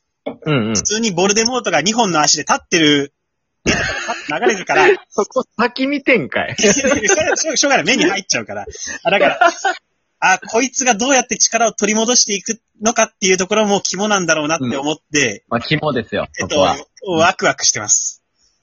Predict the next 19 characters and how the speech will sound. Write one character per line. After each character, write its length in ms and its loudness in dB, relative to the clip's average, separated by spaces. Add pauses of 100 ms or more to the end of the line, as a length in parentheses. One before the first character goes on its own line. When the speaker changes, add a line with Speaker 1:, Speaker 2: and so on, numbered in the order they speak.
(680)
Speaker 1:
あ 240 4
れ 140 4
は 120 0
ね、 320 0 (100)
Speaker 2:
う 60 -6
ん。 100 -2
Speaker 1:
あ 80 4
い 120 -2
つ 160 -8
ね、 400 -2
Speaker 2:
う 80 -8
ん。 320 -10
Speaker 1:
あ 200 2
の、 260 -6 (380)
俺 280 0
の 140 -4
中 260 2
で 80 2
は、 340 2